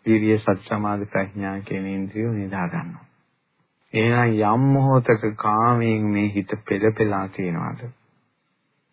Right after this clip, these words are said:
ද්වේෂයෙන් මේ හිත පෙළපෙලා තියෙනවද? නිදිමතෙන් හිත පෙළපෙලා තියෙනවද?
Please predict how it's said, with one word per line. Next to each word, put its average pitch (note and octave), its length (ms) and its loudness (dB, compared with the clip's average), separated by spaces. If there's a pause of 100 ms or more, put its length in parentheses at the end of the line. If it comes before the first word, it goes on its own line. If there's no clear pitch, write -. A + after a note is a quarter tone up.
(600)
ද්වේෂයෙන් B2+ 680 4
මේ A#2+ 300 4
හිත A2+ 200 2 (120)
පෙළපෙලා B2 640 2
තියෙනවද? A#2+ 600 -8 (1600)
නිදිමතෙන් B2 880 4
හිත A2+ 280 0
පෙළපෙලා B2+ 640 2
තියෙනවද? - 640 -4